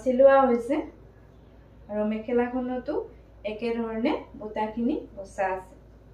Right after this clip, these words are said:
আছে। আৰু এইখন আপোনালোকক দেখুৱালোৱে, দীঘল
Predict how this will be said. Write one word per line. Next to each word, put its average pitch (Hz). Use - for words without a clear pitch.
আছে। 226
আৰু 202
এইখন 202
আপোনালোকক 247
দেখুৱালোৱে, 247
দীঘল 233